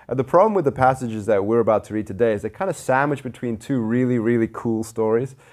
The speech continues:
Like, s-, the sending of the seventy-two has these coo-, this cool kind of ness to it. And then the next story is the, the parable of the Good Samaritan, which is like, "Oh, okay, cool, you know, the parable of the Good Samaritan, so amazing." Which it is incredibly amazing. But not to the, not to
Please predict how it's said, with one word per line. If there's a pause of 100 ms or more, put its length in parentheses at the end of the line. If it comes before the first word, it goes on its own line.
(140)
Like,
s-,
the
sending
of
the
seventy-two
has
these
coo-,
this
cool
kind
of
ness
to
it. (300)
And
then
the
next
story
is
the,
the
parable
of
the
Good
Samaritan, (240)
which
is
like,
"Oh,
okay,
cool, (100)
you
know,
the
parable
of
the
Good
Samaritan,
so
amazing." (220)
Which
it
is
incredibly
amazing. (280)
But (180)
not
to
the,
not
to